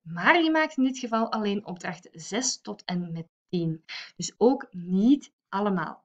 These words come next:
Sta er dus niet blind op die paginanummers, maar ga kijken wat je precies moet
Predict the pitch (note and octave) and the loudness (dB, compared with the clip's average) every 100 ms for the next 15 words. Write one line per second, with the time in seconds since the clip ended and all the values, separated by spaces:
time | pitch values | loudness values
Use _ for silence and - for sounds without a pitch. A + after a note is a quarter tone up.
0 | _ _ F3+ F3+ F3+ F3+ - G#3+ C#4 A#3+ | _ _ -2 0 0 -2 2 4 4 4
1 | C#4+ C#4+ A#3 B3 - E3 D#3+ D#3+ D#3+ F3+ | 4 2 -2 -4 -2 -2 -2 -8 -8 -4
2 | C#4+ - - - D#3+ E3+ D#3+ - F3+ A#3+ | -4 -6 -16 -18 -16 -14 -14 -6 -4 -2
3 | B3+ A#3+ A#3+ A3 - - G3+ F#3 F3+ E3+ | -2 -4 -6 -14 -16 -12 -10 -8 -10 -10